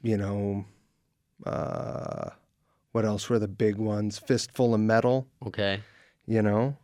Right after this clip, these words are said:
Speaker 2: So you became more of a, I mean, A C D C, I mean, at some point in time, they may have been considered metal. I mean, I consider them hard rock, classic rock, whatever.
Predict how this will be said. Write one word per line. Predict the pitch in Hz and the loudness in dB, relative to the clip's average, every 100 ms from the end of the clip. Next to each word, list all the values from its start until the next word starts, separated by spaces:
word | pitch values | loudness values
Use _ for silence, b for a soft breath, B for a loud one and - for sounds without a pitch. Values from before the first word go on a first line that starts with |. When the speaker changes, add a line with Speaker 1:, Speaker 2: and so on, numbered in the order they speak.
| _ | _
Speaker 2:
So | - | 2
you | 135 | 2
became | 123 143 | 4 4
more | 131 117 | 4 4
of | 104 | 4
a, | 107 104 | 4 4
I | |
mean, | 117 110 - _ _ _ - | 2 0 -6 _ _ _ 2
A | 214 | 2
C | - 196 | 4 2
D | 139 165 | 4 4
C, | 185 | 4
I | |
mean, | 156 135 | 4 4
at | 120 | 2
some | 151 | 0
point | 131 - 131 147 135 | -2 -2 2 2 0
in | |
time, | 110 113 139 | 0 2 2
they | 139 | 2
may | 117 117 | 2 2
have | 113 | 2
been | 120 | 0
considered | 110 107 113 110 | -2 -2 0 0
metal. | 101 101 107 107 104 | 0 0 0 0 -2
I | |
mean, | 101 | -2
I | 95 | -2
consider | 92 98 98 | -2 0 0
them | 90 | 0
hard | 95 90 | 0 2
rock, | 92 90 | 2 2
classic | - 90 87 | 0 -4 -4
rock, | 87 80 | -6 -4
whatever. | 85 85 87 90 | -4 -4 -2 -6